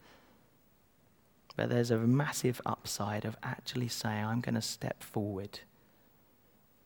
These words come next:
and I'm gonna claim that freedom again for myself." Maybe for the first time. Maybe for the hundredth time. But it's no less important.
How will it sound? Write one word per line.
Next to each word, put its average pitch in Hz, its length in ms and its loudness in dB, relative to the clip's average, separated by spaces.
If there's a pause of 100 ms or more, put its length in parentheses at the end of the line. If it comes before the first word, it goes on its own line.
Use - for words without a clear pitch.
(200)
and 117 100 2
I'm 117 160 6
gonna 113 180 4
claim 123 540 6
that 110 180 2
freedom 107 560 2
again 104 440 0
for - 140 -8
myself." 107 680 -4 (920)
Maybe 139 280 0
for 123 140 -6
the 123 80 4
first 107 400 -2
time. - 300 -10 (1500)
Maybe 117 300 2
for 110 160 0
the 107 100 2
hundredth 110 480 2
time. 101 340 -6 (1400)
But - 100 -4
it's - 200 -4
no 113 140 4
less 110 340 0
important. - 580 -4